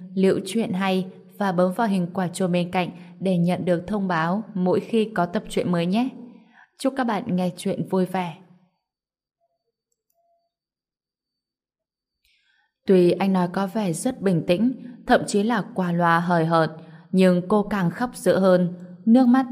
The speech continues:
đã thấm đẫm quần áo anh. Im lặng, Trần Minh Chết không nói gì nữa, mãi đến khi tiếng khóc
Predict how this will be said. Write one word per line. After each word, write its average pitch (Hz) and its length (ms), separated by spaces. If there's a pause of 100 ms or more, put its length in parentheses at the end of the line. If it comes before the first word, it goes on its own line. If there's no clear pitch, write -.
đã 185 240 (100)
thấm 190 200
đẫm 233 340
quần 170 200
áo 156 220
anh. 180 300 (1000)
Im 208 200
lặng, 170 200 (400)
Trần 180 200
Minh 170 160
Chết 254 200
không 208 280
nói 180 180
gì 190 220
nữa, 180 300 (480)
mãi 214 240
đến 208 200
khi 233 300
tiếng 185 180
khóc 269 220